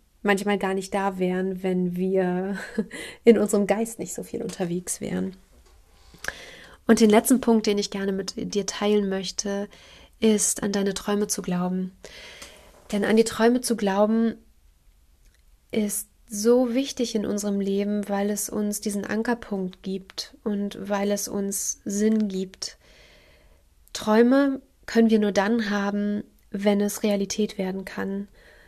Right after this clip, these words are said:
Alles, was du dir erdenkst und erträumst, kann auch möglich sein.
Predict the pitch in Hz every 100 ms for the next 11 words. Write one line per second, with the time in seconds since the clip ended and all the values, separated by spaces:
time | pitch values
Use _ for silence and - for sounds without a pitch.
0 | - - 220 247 233 233 240 226 214 208
1 | 226 240 254 202 208 208 - 220 208 196
2 | 214 - - - - 233 - 208 - 214
3 | 220 196 190 - 190 196 202